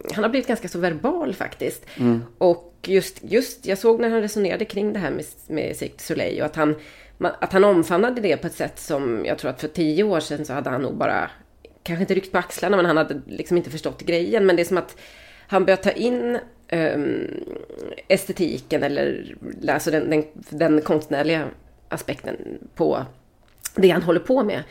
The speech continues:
Speaker 2: Mm.
Speaker 1: på ett helt annat sätt än tidigare. Han gjorde ju några försök där med, när han vann Guldbollen i, i Stridström och dök upp i väldigt så fantasifulla Dolce Gabbana-kostymer. Men då hade han ju så att säga <laughs>
Speaker 2: Fantasifulla,
Speaker 1: bokstav-
Speaker 2: det kan vara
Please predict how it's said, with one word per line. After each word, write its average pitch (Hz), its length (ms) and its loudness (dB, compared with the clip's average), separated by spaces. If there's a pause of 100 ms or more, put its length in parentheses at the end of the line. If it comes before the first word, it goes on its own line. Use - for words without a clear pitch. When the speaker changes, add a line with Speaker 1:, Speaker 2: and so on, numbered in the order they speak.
Speaker 2:
Mm. 110 200 0
Speaker 1:
på 196 60 2
ett 190 80 4
helt 180 160 2
annat 160 220 0
sätt 220 200 -4
än 180 280 2
tidigare. 156 440 2
Han 208 100 4
gjorde 214 200 4
ju 240 60 6
några 214 200 4
försök 208 320 -6
där 139 160 -6
med, 147 180 -4
när 156 80 -6
han 151 100 -4
vann 151 300 -6 (540)
Guldbollen 175 560 2
i, 196 260 0
i 180 40 0
Stridström 151 720 -2
och 147 60 -2
dök 151 160 0
upp 147 180 -6
i 156 40 0
väldigt 147 300 -4
så - 100 -8
fantasifulla 135 1000 -4
Dolce 143 280 -6
Gabbana-kostymer. 151 1400 -2 (440)
Men 208 140 4
då 202 80 6
hade 208 160 6
han 226 80 8
ju 220 40 4
så 233 80 2
att 226 100 2
säga 226 140 6
<laughs> 262 100 6
Speaker 2:
Fantasifulla, 175 520 6
Speaker 1:
bokstav- 127 400 4
Speaker 2:
det 135 80 0
kan 160 120 2
vara 139 100 6